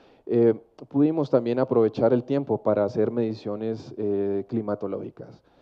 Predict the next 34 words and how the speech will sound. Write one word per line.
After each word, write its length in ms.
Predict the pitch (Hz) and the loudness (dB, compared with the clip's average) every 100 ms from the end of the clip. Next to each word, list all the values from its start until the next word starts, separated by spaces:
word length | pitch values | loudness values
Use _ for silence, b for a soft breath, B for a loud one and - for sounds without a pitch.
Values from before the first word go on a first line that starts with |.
| b b b | b b b
Y 80 | 120 | 2
aquí 280 | 110 151 156 | 4 4 4
en 100 | 131 | 4
este 220 | 117 139 | 2 2
punto, 600 | 151 139 123 135 131 - | 2 -4 0 0 0 -6
que 160 | - 104 | -4 -4
está 240 | - 107 | 0 0
aproximadamente 880 | 107 131 123 117 110 117 123 123 120 | 0 -4 -6 -6 -2 0 0 0 2
a 60 | |
diez 220 | 110 113 123 | 4 2 0
metros 400 | 131 147 110 107 | -2 -2 -4 -4
en 100 | 104 | -6
el 120 | 104 | -6
interior 360 | 104 104 104 | -4 -2 0
del 140 | 110 117 | 0 -2
manglar, 440 | 107 101 110 135 - | -4 -2 0 -2 -6
pueden 240 | 110 110 | -6 -2
ver 140 | 113 | 0
aquí 220 | 110 - 107 | 0 -2 -2
la 100 | 104 | 0
lancha 480 | 107 107 - 113 113 b b | 0 -4 -4 -4 -6 b b
vista 320 | 113 110 117 | -8 -2 2
desde 160 | 110 110 | 2 0
un 140 | 104 | -8
dron 240 | 104 110 110 | -6 -6 -4
para 400 | - 104 104 101 b _ | -2 0 0 -4 b _
tener 340 | 110 107 107 101 | -4 -2 -2 -4
la 180 | 107 107 | -2 -2
noción 440 | 110 101 113 104 104 | -2 -6 -8 -8 -2
de 320 | 107 104 90 | 0 0 -2
distancia. 720 | 98 123 107 107 107 127 143 b b b b b b _ _ _ _ _ - _ _ | -10 -10 -8 -8 -4 -2 -2 b b b b b b _ _ _ _ _ -20 _ _
Durante 420 | 135 131 127 143 | 2 4 6 4
algunos 320 | 127 151 180 | 4 2 0
meses 480 | 175 160 170 151 - | 0 2 2 2 -4